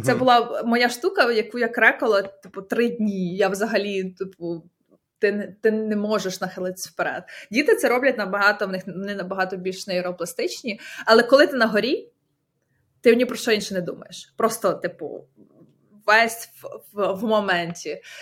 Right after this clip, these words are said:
Speaker 1: І так само з хайками. І я зрозуміла, що от мені треба якийсь такий відпочинок, що я втомилась, але по-іншому. Там,
Speaker 2: Мгм.
Speaker 1: е, в мене багато друзів, які люблять там піти в хайк на тринадцять миль вгору під <laughs>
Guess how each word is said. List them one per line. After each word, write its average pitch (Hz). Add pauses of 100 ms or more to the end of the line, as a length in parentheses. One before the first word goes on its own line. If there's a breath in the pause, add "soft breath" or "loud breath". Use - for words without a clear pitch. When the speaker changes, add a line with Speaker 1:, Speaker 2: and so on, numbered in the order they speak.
(240 loud breath)
Speaker 1:
І 214
так 226
само 311
з -
хайками. 180
І 180 (460)
я 214
зрозуміла, 233
що -
от 185
мені 208
треба 185
якийсь 180
такий 196
відпочинок, 208
що -
я 233
втомилась, 247
але 214
по-іншому. 185
Там, - (360 loud breath)
Speaker 2:
Мгм. 127
Speaker 1:
е, 175
в -
мене 240
багато 240
друзів, 220
які 208
люблять 202
там 175
піти 240
в 226
хайк 202
на 196
тринадцять 196
миль 202
вгору 185
під 190 (160)
<laughs> -